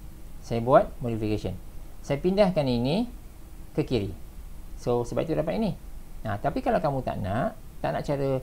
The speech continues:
modification ini, tak apa. Kita buatlah Y prime dengan Y double prime.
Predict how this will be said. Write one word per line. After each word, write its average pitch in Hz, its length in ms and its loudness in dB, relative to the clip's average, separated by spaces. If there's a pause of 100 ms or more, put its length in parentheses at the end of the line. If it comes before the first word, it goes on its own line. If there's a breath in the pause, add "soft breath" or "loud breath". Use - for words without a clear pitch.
(160 loud breath)
modification 127 480 0
ini, 120 480 2
tak 95 220 -6
apa. 151 260 0 (960)
Kita 175 320 2
buatlah 151 320 4 (320)
Y 123 540 4 (500)
prime 185 400 4 (160)
dengan 123 540 2 (100)
Y 117 320 2
double 110 240 -2
prime. 92 320 -4